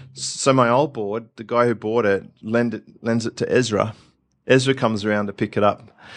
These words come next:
He, I said, "I've got some waxy for you." Ezra grabs the wax and he just, like, scribbles across the board. Like, <laughs> and, like, the guy down the shop would have had a heart attack. But it's just funny. It's funny how everyone has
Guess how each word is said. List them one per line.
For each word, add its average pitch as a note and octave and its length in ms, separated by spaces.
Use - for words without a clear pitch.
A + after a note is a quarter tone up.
He, A#2 240
I A2 100
said, A2+ 220
"I've A2 160
got B2+ 120
some G#2+ 160
waxy A2 360
for G#2 240
you." G2+ 140
Ezra A#2+ 260
grabs A#2 380
the A#2 100
wax G2+ 320
and G#2+ 60
he G#2 40
just, G2+ 240
like, - 180
scribbles A#2 640
across G#2 280
the G2+ 80
board. G2+ 140
Like, - 100
<laughs> - 1700
and, D3 180
like, C3+ 200
the B3 120
guy D#3 220
down D3 200
the C3 100
shop B2 320
would A2 100
have G#2+ 80
had G#2 120
a G2+ 60
heart A2+ 200
attack. - 400
But C3+ 100
it's C#3+ 100
just D3+ 200
funny. G#2+ 380
It's A2 200
funny B2+ 200
how B2 140
everyone A2+ 280
has G#2+ 400